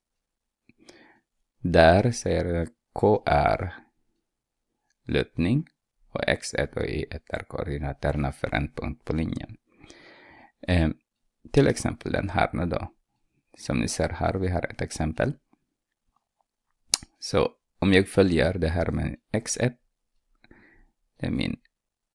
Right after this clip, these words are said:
X ett och Y ett. Så har jag Y, subtraherar vi den med tre, är lika med K som är fem,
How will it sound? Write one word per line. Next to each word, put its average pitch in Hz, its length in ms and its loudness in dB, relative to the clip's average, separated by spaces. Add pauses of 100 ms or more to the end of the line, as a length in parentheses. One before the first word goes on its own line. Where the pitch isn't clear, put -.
(1500)
X - 180 -8 (120)
ett - 320 -6
och - 300 -4 (840)
Y 87 240 2
ett. - 320 -12 (920)
Så - 240 -4
har 78 180 0
jag - 300 -4 (840)
Y, 85 280 2 (1000)
subtraherar 73 760 -2
vi - 180 -6
den - 240 -6
med - 220 -10 (140)
tre, - 280 0 (1500)
är 92 120 0
lika 107 260 -4
med - 160 -8 (1080)
K 92 220 0
som - 200 -4
är - 120 -6
fem, 117 380 0